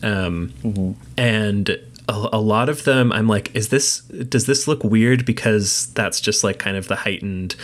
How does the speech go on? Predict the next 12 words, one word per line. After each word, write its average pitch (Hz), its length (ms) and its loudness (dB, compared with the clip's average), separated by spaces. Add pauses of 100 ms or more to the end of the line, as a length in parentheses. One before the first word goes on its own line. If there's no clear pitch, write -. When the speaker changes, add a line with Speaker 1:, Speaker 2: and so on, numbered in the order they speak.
(480)
Speaker 1:
um, 90 560 -2
like, 98 160 0
stylization 95 720 2
Speaker 2:
Patina. 117 280 2
Speaker 1:
that 98 140 2
he's 92 220 -4
doing, 160 440 4
or 117 260 4
are 110 160 4
these, 117 420 4
like, 104 420 0 (240)
i-, 98 220 -6